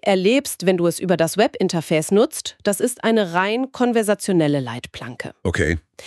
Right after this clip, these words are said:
Speaker 1: Das Sprachmodell wurde gezielt darauf trainiert, bei ganz bestimmten sensiblen Themen einfach die Ausgabe von Text zu verweigern.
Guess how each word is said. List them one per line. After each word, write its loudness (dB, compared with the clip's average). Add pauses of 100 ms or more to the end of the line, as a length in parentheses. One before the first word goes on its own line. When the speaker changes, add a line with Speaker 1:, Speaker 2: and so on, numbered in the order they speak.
(500)
Speaker 1:
Das 0
Sprachmodell 2
wurde 2
gezielt 2
darauf 0
trainiert, 2
bei 0
ganz -2
bestimmten 0
sensiblen 2
Themen 4
einfach -2
die -2
Ausgabe -2
von -2
Text -6
zu -4
verweigern. -2